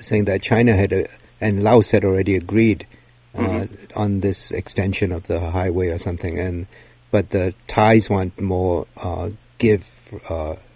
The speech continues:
Speaker 1: or want something more from China before they will agree to s-, to, to this plan, I suppose. China's
Speaker 2: Yeah,
Speaker 1: planning to
Speaker 2: interesting.
Speaker 1: build this huge highway, I guess. Yeah.
Speaker 2: I mean, one of the subtexts, uh, under all this is the ways in which,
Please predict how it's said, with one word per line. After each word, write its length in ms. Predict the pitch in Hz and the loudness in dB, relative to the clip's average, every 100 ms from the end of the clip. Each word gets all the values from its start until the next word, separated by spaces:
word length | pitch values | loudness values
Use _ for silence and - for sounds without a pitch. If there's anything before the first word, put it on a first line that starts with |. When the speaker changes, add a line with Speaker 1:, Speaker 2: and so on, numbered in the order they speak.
| - | -10
Speaker 1:
or 340 | 87 85 85 - _ _ - | -8 -8 -10 -14 _ _ -4
want 280 | 110 101 - | -2 -2 -2
something 360 | - 104 98 | 0 2 2
more 240 | 95 98 92 | 2 2 0
from 380 | - 85 85 80 82 | -2 -8 -8 -10 -14
China 320 | - 85 87 82 | -8 -6 -6 -6
before 360 | 82 - 78 | -6 -6 -6
they 100 | 80 | -6
will 100 | 78 | -6
agree 280 | 80 90 82 | -6 -6 -6
to 140 | 82 76 | -6 -10
s-, 160 | - - - - | -12 -20 -20 -10
to, 380 | 95 80 - - | -8 -6 -8 -8
to 120 | 92 | -8
this 200 | 78 - | -8 -12
plan, 400 | - 87 85 80 | -10 -8 -8 -10
I 60 | |
suppose. 440 | 69 - 82 85 - - _ | -12 -14 -14 -16 -18 -20 _
China's 380 | - 104 104 120 | -4 0 4 4
Speaker 2:
Yeah, 100 | 117 | 2
Speaker 1:
planning 320 | 107 98 92 | -2 0 0
to 60 | 92 | 0
Speaker 2:
interesting. 60 | 80 | -2
Speaker 1:
build 240 | 87 78 | -4 -6
this 180 | 76 76 | -8 -10
huge 260 | - 73 - | -10 -10 -10
highway, 320 | 87 80 76 - | -12 -12 -14 -16
I 40 | |
guess. 280 | - - - _ _ - - - - - | -16 -16 -18 _ _ -20 -20 -20 -20 -14
Yeah. 140 | 82 | 0
Speaker 2:
I 100 | - 151 | 4 6
mean, 160 | 143 | 8
one 160 | 139 156 | 10 10
of 160 | 160 | 10
the 100 | 139 135 - | 8 4 6
subtexts, 560 | 131 135 - 135 - - - _ _ _ _ | 2 4 4 4 4 -12 -20 _ _ _ _
uh, 240 | 131 123 117 - - | 4 6 6 0 -6
under 300 | 123 123 113 | 0 4 6
all 160 | 110 110 | 6 6
this 200 | 127 117 | 4 4
is 200 | 120 107 | -2 -4
the 120 | 117 107 | -4 0
ways 360 | 117 117 117 | 6 6 4
in 200 | 113 110 | 0 -4
which, 140 | 107 | -4